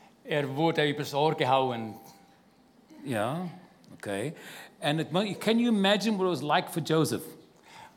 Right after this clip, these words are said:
Speaker 1: Könnt ihr euch vorstellen, was es für Joseph bedeutete?
Speaker 2: That he wakes up
Speaker 1: Wenn er am
Speaker 2: After
Speaker 1: Morgen aufwachte,
Speaker 2: seven years of waiting,
Speaker 1: sieben Jahre gewartet,
Speaker 2: and he wakes up next to the older sister.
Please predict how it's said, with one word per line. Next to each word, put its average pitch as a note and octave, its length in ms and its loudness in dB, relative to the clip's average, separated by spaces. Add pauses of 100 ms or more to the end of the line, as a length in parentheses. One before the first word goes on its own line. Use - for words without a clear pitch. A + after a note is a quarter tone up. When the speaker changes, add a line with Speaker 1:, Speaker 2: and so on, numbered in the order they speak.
Speaker 1:
Könnt D3 220 -2
ihr C#3 80 2
euch C3 160 0
vorstellen, D3+ 460 0
was B2 120 -14
es - 60 -20
für B2 80 -10
Joseph A#2+ 340 -6
bedeutete? C#3 480 -4
Speaker 2:
That D#3+ 140 4
he E3 100 4
wakes F3 460 4
up F#3+ 120 6 (680)
Speaker 1:
Wenn C#3+ 120 0
er D#3 120 10
am D3+ 120 4
Speaker 2:
After E3 220 8
Speaker 1:
Morgen C#3+ 40 8
aufwachte, E3+ 380 8
Speaker 2:
seven B3 200 4
years G3+ 300 6
of E3+ 140 2
waiting, D#3+ 540 2 (640)
Speaker 1:
sieben G3 420 0
Jahre F3+ 280 8
gewartet, F3 800 6
Speaker 2:
and C#3 100 4
he C#3+ 80 6
wakes F3+ 280 4
up F#3 200 0
next E3 320 -2
to D3+ 220 0 (400)
the C#3 140 -6
older E3+ 360 0
sister. - 440 -6